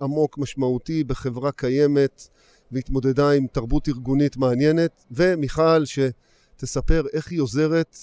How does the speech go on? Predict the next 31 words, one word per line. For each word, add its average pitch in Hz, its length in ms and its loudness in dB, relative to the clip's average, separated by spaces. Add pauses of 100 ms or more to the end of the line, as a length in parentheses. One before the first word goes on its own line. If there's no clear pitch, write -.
(140)
לאנשים 127 600 -2
באמצעות 135 440 -2
חשיבה 143 420 -2
אסטרטגית, 147 840 -4 (500)
אה, 120 260 -2 (460)
לטייב 147 720 2
ולשבח 135 840 0
את - 140 -6
העסקים 123 760 -4
שלהם. 160 500 0 (800)
בשבילי 165 500 0
זה, 135 360 4
זה 131 200 -2
פסגת 131 480 2
החלומות 147 500 2
של 127 120 -4
כל 151 220 2
מרצה, 135 320 -2
של 123 140 -6
כל 156 160 2
מנהל 139 320 2
תוכנית, 143 440 -4
לבוא 131 240 -2
ולראות 131 600 0 (320)
מה 135 220 2 (100)
אנשים 143 500 -2
עושים, 139 500 -4
איך 143 140 -8
הם 160 80 -2
הופכים 156 500 -2
רעיונות, 127 800 0